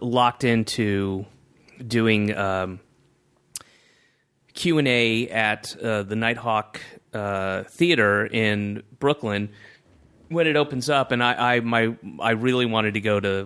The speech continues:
one of the smaller towns and just show up unannounced. Um, but, uh, I can say this. On February thirteenth, which is a Friday, I will be at a theater that is not in New York and not in L A.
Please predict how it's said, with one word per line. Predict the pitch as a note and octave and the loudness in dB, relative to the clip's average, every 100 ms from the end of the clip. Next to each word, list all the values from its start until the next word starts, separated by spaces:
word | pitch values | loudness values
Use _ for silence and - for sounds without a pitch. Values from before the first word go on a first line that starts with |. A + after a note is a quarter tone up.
| A2 | -8
one | G#2+ | -10
of | G2+ | -10
the | G#2 | -10
smaller | - G#2 G2 G2 F#2+ | -8 -2 -2 -2 -4
towns | - G#2+ G2+ G2 | -4 -2 -2 -2
and | G2+ | -8
just | G2 | -10
show | - A2 G2 | -2 0 2
up | G2 - - - - - | 0 -4 -14 -18 -18 -12
unannounced. | - A#2 A2+ A2 G#2+ A#2 - - | -4 0 0 0 0 -4 -10 -10
Um, | A#2+ G#2+ G2+ G2 G2+ G#2 _ _ _ _ _ _ _ - | -6 -4 -4 -6 -10 -14 _ _ _ _ _ _ _ -12
but, | C#3+ A#2+ A#2+ A2+ - - | -10 -2 0 0 -2 -6
uh, | A#2+ G#2+ G2+ G2 G2 - - _ - | 0 2 2 0 -2 -6 -20 _ -8
I | A2+ | -8
can | - D3+ D3+ | -4 0 0
say | - B2 | 0 0
this. | G2+ F#2 - - - - - - - - _ _ _ _ _ _ | 0 0 -2 -4 -8 -16 -20 -20 -20 -20 _ _ _ _ _ _
On | A2 G#2+ | -6 -4
February | - C#3 D3 C3+ B2 | 0 2 4 4 4
thirteenth, | A#2 - A#3 B3 - F#2 G2+ - | 0 0 0 0 -6 -4 -6 -8
which | G#2+ | -8
is | G#2 | -6
a | G2 | -8
Friday, | - D#3 D3+ B2 G2 G2 G#2+ | -4 0 2 2 0 -2 -2
I | A2 | 0
will | G#2 A#2 C#3+ | 0 0 0
be | C#3 A#2+ G#2+ | 0 0 2
at | G2+ G#2 - | 2 0 -2
a | G#2+ | -6
theater | G2+ - F#2+ G2 G2 | -2 0 0 0 0
that | G2 F#2+ | 0 -2
is | F#2 | -4
not | G2 F#2+ G#2+ A#2+ | -2 0 0 0
in | A2 | -2
New | |
York | G2 F#2+ F#2+ F#2+ | -2 -2 -2 -4
and | F#2+ F2+ | -10 -4
not | F#2 - | -4 -2
in | |
L | G#2+ G2+ F#2 | -4 -2 -2
A. | E2+ E2+ F2 | -2 -2 -6